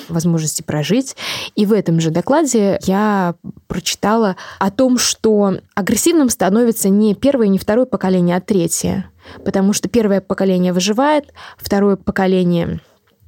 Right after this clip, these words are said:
уже имеет доступ к каким-то благам, они тоже более-менее лояльны, потому что жизнь их лучше, чем жизнь родителей. Третье поколение — это все, это уже по факту местные жители,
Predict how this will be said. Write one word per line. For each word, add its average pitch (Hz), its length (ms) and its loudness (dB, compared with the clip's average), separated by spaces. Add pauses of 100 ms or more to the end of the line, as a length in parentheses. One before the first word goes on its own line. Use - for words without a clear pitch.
(100)
уже 196 480 0 (100)
имеет 202 300 2
доступ 185 340 -2
к - 20 -10
каким-то 180 360 -2
благам, 208 480 2 (180)
они 185 720 2
тоже 190 240 0
более-менее 175 460 0
лояльны, 226 460 2
потому 190 280 -2
что - 200 -2
жизнь 180 280 0
их - 140 -6
лучше, 185 260 -4
чем 175 220 -4
жизнь 170 200 -2
родителей. 208 520 -2 (300)
Третье 294 260 0
поколение — 214 600 0 (340)
это 226 180 -2
все, - 280 -2
это 240 220 0
уже 196 400 0 (140)
по 196 80 -2
факту 269 400 -2
местные 196 500 2
жители, 180 600 -2